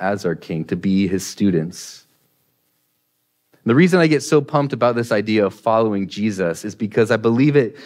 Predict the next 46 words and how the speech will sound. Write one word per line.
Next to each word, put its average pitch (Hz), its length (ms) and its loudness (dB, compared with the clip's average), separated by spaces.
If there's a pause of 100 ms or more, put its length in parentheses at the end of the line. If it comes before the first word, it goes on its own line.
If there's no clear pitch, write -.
(140)
it 123 180 -8
cuts - 380 -2
through 147 380 0
so - 240 -2
much 160 240 0
of 110 160 -2
the 95 80 -4
fluff 139 760 -4 (340)
and 87 480 -8
debates 139 680 -2
and 98 180 2
nonsense 131 640 0
that 95 160 -2
we 101 100 -2
see 151 380 -2
around 107 580 0 (300)
the 107 80 -4
church, 123 400 0
like 95 140 -4
the - 80 -8
Big 127 320 -2
C 113 260 -6
church 117 460 -4
in, 104 320 -4
in, 104 340 -4
in 107 140 -2
the, 98 80 0 (160)
in 101 100 -2
the 98 80 0
United 107 300 2
States, 123 340 -2
or 104 60 -6
really, 104 320 2 (100)
you 104 60 -2
know, 87 260 -2 (300)
Western 107 400 0
civilization 92 800 -2
today. 107 300 -2
Who's 147 260 0
a 139 40 0
Christian? 135 500 -2
Who's 156 360 -2
not? 139 280 2
Who 165 140 -2
believes 151 400 0
what? 151 360 -2